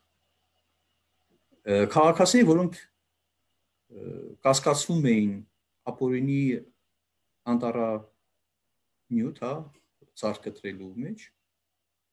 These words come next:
նրանք հետապնդման արդյունքում կամ հետևանքով ուրեմն մահանում են ավտովթարից։ Դուք, ես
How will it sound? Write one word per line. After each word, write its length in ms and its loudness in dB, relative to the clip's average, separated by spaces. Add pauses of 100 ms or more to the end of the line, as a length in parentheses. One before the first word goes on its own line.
(160)
նրանք 300 -2
հետապնդման 680 -6
արդյունքում 600 -6 (120)
կամ 220 -10
հետևանքով 800 -4
ուրեմն 320 -2
մահանում 400 -10
են 140 -18 (540)
ավտովթարից։ 760 -8 (1700)
Դուք, 180 2 (880)
ես 200 4